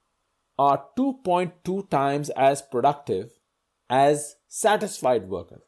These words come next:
Not even, I'm not even doing dissatisfied. Look at the productivity you get out of people who feel inspired to come to work. That's the first. The second one is reputational.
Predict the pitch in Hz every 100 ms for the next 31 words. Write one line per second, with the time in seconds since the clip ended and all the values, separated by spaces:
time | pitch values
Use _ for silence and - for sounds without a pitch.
0 | _ 117 147 208 233 185 151 175 196 190
1 | 160 170 147 151 127 104 - 65 67 _
2 | _ _ _ _ _ 170 160 185 254 233
3 | 190 151 - 170 151 - 208 247 185 113
4 | 110 113 _ 127 113 - 170 196 - 131
5 | 123 113 175 180 107 - 131 - 185 185
6 | 160 165 - - 180 220 190 127 - 135
7 | - 123 131 - 175 202 269 160 - _
8 | _ _ _ _ _ - 147 - 214 320
9 | 294 - - - _ _ _ _ _ _
10 | _ _ _ 117 - 247 - 220 143 135
11 | 139 113 135 135 127 110 101 -